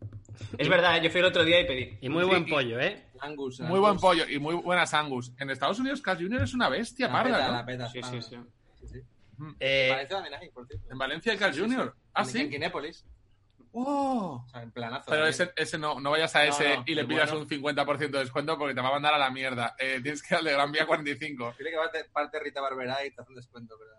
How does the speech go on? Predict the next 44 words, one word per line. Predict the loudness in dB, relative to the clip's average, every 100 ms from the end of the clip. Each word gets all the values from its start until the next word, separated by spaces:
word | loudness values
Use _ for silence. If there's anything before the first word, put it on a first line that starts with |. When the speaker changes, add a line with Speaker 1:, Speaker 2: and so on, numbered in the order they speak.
| _
Speaker 3:
Esta | -2 2
semana, | 4 4 4
Speaker 4:
Millonarios. | 2 0 -6
Speaker 3:
si | -2 6
vais | 8 8 6 -2 -10 0
al | 2 2 -2 -8 _ _ _ -20 2
Carl's | 6 6 4
Junior, | 0 2
Gran | 2
Vía | 2 2
cuarenta | 2 0
y |
cinco, | -4 -4 -2
y | -2
decís | -4 0
que | 2
vais | 2
de | 4
parte | 2 2
Gran | 0 0 0
Vía, | -4 -4
Gran, | 0 0 0 -14 -6
de | -2 -2 -4
Gran | -6 -4
Vía, | 0 0
no, | 0 -4
de | -4
Rita | -2 2 4
Barberá, | 4 4 6 4 2 _
cincuenta | -4 4 6 6
por | 4 0
ciento. | -6 -8 -4
Speaker 1:
<laughs> | -2 -2 -6 -8 -10 -12 -14 -6 2 2 0 -6
Vale, | -8 -8
guay. | -4 2
Speaker 3:
Hay | 4
que | 4
decir, | 4 2
Ri-, | 2 -2 0
oye, | 2 4 2 0
me, | -6 -6
me | -6
manda | -6 -2 2
Rita. | 2 0 -4 -8